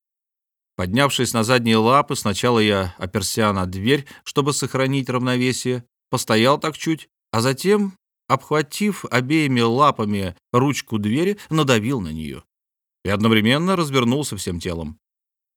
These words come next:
Чтобы приноровиться, мне пришлось повторить то же самое трижды. На третий раз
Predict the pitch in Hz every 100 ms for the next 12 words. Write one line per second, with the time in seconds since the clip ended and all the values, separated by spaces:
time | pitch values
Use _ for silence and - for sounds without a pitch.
0 | - - 117 110 98 107 107 101 98 123
1 | - 156 127 135 139 143 - 131 135 -
2 | 117 - 110 113 123 - 104 101 - 113
3 | 104 113 117 - _ - 113 82 80 73
4 | - _ _ _ _ - 87 90 87 85
5 | - 104 104 - 92 98 135 -